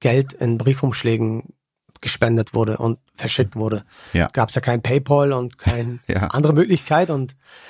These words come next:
Speaker 1: die Leute haben halt ihre Solidarität so äh, ähm, äh, dem Betroffenen bekundet. Und diese Briefe sind wohl, also ganz viele Briefe sind bei der Teestube in Mölln eingegangen. Du wirst bestimmt fragen, warum? Weil wir obdachlos waren, wir hatten keine Adresse gehabt.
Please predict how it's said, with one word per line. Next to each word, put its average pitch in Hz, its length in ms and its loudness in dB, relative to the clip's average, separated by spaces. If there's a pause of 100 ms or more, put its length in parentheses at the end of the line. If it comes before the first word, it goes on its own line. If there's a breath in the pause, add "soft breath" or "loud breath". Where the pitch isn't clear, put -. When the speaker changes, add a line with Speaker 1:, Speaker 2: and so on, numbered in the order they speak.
(180 loud breath)
Speaker 1:
die 139 180 0
Leute 147 300 4
haben 139 160 0
halt 143 160 -2
ihre 143 200 -2
Solidarität 139 540 0
so - 300 -10 (240)
äh, 117 400 -6
ähm, 113 220 -6
äh, 113 340 -8
dem 120 200 -2
Betroffenen 131 420 -2
bekundet. 147 480 -2
Und 127 180 -6
diese 131 180 -2
Briefe 160 360 2
sind 139 280 0
wohl, 139 300 2 (540 loud breath)
also 127 180 -2
ganz 143 220 0
viele 160 200 2
Briefe 151 320 2
sind 135 160 0
bei 131 80 2
der 123 120 -2
Teestube 147 460 0
in 127 140 0
Mölln 131 240 -2
eingegangen. 185 540 -4
Du 131 100 -2
wirst 139 160 2
bestimmt 135 240 -4
fragen, 131 240 0
warum? 175 440 0 (120)
Weil 135 160 0
wir 123 100 2
obdachlos 147 500 0
waren, 156 300 -2
wir 127 80 -6
hatten 131 120 -4
keine 113 180 -4
Adresse 135 340 -4
gehabt. 143 320 0